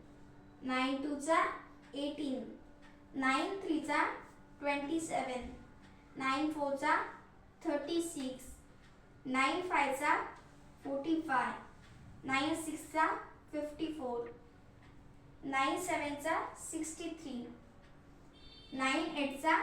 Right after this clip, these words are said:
सेव्हन्टी टू, नाईन नाईनचा एटी वन, नाईन टेनचा नाईन्टी.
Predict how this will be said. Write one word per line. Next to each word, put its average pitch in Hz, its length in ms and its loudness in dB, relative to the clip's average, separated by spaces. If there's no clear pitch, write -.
सेव्हन्टी 311 680 2
टू, 247 160 -4
नाईन 277 420 2
नाईनचा 294 500 2
एटी 294 340 0
वन, 233 200 -4
नाईन 294 400 2
टेनचा 254 400 0
नाईन्टी. 370 800 2